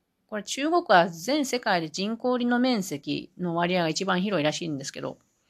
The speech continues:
この人工林が年間二百五十万ヘクタール増えているっていうことで、人工林大国になってるそうです。いやー、これはちょっと、うーん、知らなかったので、私間違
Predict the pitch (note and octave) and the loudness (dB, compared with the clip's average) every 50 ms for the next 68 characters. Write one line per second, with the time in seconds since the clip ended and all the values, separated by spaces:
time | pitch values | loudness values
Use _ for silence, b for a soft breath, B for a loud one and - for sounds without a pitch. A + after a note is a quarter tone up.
0 | B B B B B B B B B - - A#3 A3 G#3 A#3+ C#4+ D#4 D#4+ D4+ - | B B B B B B B B B -6 -4 -2 0 2 2 4 2 2 2 2
1 | E4+ E4+ E4+ E4+ D#4+ E4 D#4+ D#4+ E4 D#4+ D#4+ D#4 D#4 D#4 D4+ D4 D4 D4+ C4+ G#3 | 2 4 4 4 2 2 2 2 0 0 0 0 0 2 2 4 6 6 6 6
2 | E3 E3+ A3 C#4+ D#4+ D#4+ E4 D#4+ - - - D#4 D4+ C#4+ A#3 F#3 F3+ F#3 G3 A3 | 6 4 2 4 4 4 2 2 0 0 0 2 2 2 2 2 2 2 2 2
3 | A3+ A#3 - C#4 B3 C#4 C#4+ C#4+ C4 C#4+ D4 D4 C#4+ D4 C#4+ C#4+ C#4 C4 D4+ D4+ | 0 -2 -2 0 2 4 4 4 4 4 4 6 6 6 6 4 4 2 2 0
4 | - D4+ - - E4+ F4+ F4+ E4+ A#3 D3+ B2 - - - - - E3+ E3 E3 - | -2 -4 -2 2 2 4 6 6 4 4 0 -2 -6 -10 -6 -2 -2 -2 -2 -2
5 | D#3+ D#3 D#3+ F3 A#3 C#4+ D4 _ - A#3+ F3 D#3+ D#3 - D3 - C#3 C3+ B2+ C3+ | -2 0 0 0 0 -2 -4 _ -4 -2 -2 0 0 -2 -4 -4 -4 -4 -4 -4
6 | B2+ A#2+ A#2+ - - _ _ _ _ _ - E3+ G3 B3+ E4 F#4+ F#4+ - - - | -4 -6 -8 -10 -16 _ _ _ _ _ -6 0 2 4 4 2 2 -2 2 4
7 | F4 F4 F4 E4+ E4 E4 D#4+ D4+ - - E4 D#4+ D#4 - F#3+ F3 - D#3 D3 C#3+ | 6 6 6 6 4 4 2 0 2 2 2 4 4 2 0 0 0 -2 -2 -2
8 | C#3 C#3 - - D3 D#3 D3+ - A3 G#3 F3 D3+ C#3+ D3 C#3+ A#2 - - - _ | -4 -6 -8 -10 -10 -8 -6 -4 -2 -2 -2 -4 -6 -6 -6 -8 -8 -10 -16 _
9 | _ _ _ _ B B B B B B B B B B B B _ C4+ D4+ D4+ | _ _ _ _ B B B B B B B B B B B B _ -6 -4 -2
10 | D#4 D#4+ D#4+ D4+ A#3+ - - C#4+ C#4+ D4+ D4 D4 D4 D#4 D4+ D4+ - G3 D#3+ C#3+ | 0 0 0 -2 -4 -4 -4 -2 0 0 0 0 0 -4 -6 -4 -2 -2 0 -2
11 | G#2+ - _ _ _ _ _ _ _ _ _ _ _ - G3 G3+ G#3+ G#3+ G3+ G3 | -2 -6 _ _ _ _ _ _ _ _ _ _ _ 0 2 4 4 4 4 4
12 | F#3 F3+ F3 E3 D#3+ D#3 D3+ C#3+ C#3 C#3+ F3+ F3+ - _ _ _ _ _ _ - | 4 4 4 2 2 2 0 -2 -2 -4 -8 -12 -16 _ _ _ _ _ _ 0
13 | - - C4 C#4 D4 D4+ C#4+ - F#3+ F3+ - - D#3 D#3 C#3+ C#3+ D#3+ - - E3+ | 2 4 6 6 6 4 6 4 2 2 2 -2 -2 -2 -2 -2 -2 -2 0 2
14 | F3+ G3 | 2 2